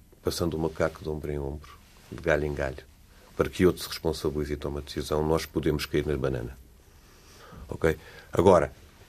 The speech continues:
isto significa que a contestação não é legítima, que não devemos ter uma participação dos cidadãos? Naturalmente que devemos. Isto lança aqui dois desafios muito grandes, são dois desafios das sociedades modernas. Por um lado, os promotores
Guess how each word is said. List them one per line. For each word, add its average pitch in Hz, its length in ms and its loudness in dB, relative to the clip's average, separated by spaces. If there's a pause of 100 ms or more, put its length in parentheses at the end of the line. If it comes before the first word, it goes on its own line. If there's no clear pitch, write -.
(720)
isto - 260 0
significa 98 520 4
que - 80 4
a 95 40 8
contestação 92 580 2
não 85 180 4
é 80 80 6
legítima, 107 720 0
que - 100 -8
não 85 100 2
devemos 80 260 -2
ter 82 100 0
uma 80 100 2
participação 80 640 0
dos 76 160 -2
cidadãos? 76 680 -2 (800)
Naturalmente 80 540 2
que 64 100 -12
devemos. 65 440 -10 (580)
Isto 92 220 4
lança 107 160 6
aqui 101 140 2
dois 92 280 6
desafios 82 380 -2
muito 78 240 -2
grandes, 80 220 0
são 82 100 0
dois 82 200 4
desafios 78 300 -2
das 73 140 -4
sociedades 67 400 -6
modernas. - 520 -12
Por 117 140 8
um 110 100 10
lado, 131 300 8
os 113 140 4
promotores 120 680 4